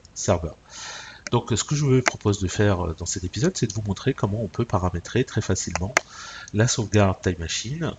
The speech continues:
sur un poste client et ensuite, depuis, euh, un autre poste client, bah, de faire une première sauvegarde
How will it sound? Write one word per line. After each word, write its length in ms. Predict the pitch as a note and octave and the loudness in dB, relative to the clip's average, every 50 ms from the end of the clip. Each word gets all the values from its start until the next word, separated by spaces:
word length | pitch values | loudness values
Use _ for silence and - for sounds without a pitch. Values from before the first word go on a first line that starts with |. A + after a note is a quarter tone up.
| - - - | -12 -18 -8
sur 380 | - - - - - C#3 A#2 A2+ | -6 -4 -4 -2 -2 -2 -2 -2
un 60 | G2 | -2
poste 320 | - G2+ G#2 - - - | 0 -2 -2 -2 -4 -6
client 360 | - - - F2 F#2 A#2+ F3+ - - - - _ - - - - - - - - - - - - | -6 -4 -2 0 0 0 0 -4 -12 -20 -20 _ -20 -20 -18 -10 -8 -8 -8 -8 -14 -14 0 6
et 380 | A2 A2+ B2+ D3 E3 - - - | 8 8 10 10 10 8 6 4
ensuite, 460 | - F#2+ F#2+ - - B2+ - - - | 0 0 0 2 2 0 0 2 0
depuis, 540 | F#2 - - - - - G#2+ A2+ A#2 A2 F#2 | -2 0 0 -4 -4 -4 -2 0 4 6 6
euh, 100 | D#2+ D#2 - - | 6 4 0 0
un 120 | - F#2+ | 2 4
autre 280 | F2+ A#2+ C#3 - - G#2+ | 4 4 4 4 0 0
poste 280 | - G2+ F#2 - - - | 2 2 2 2 0 -2
client, 360 | - - E2+ F#2 G#2 C3 C3+ | -2 -2 2 2 2 4 6
bah, 140 | F2+ F2 F#2+ | 6 6 6
de 240 | - - E2+ E2+ F2 | 6 4 0 0 0
faire 300 | - - - G2 G#2 G2 | 2 4 4 4 4 4
une 60 | E2 | 0
première 360 | - - - F2+ F2+ G2 - | -2 -6 -6 -2 0 0 2
sauvegarde 480 | - - E2+ - - - - A2+ A2 | 2 0 0 -2 0 2 2 2 0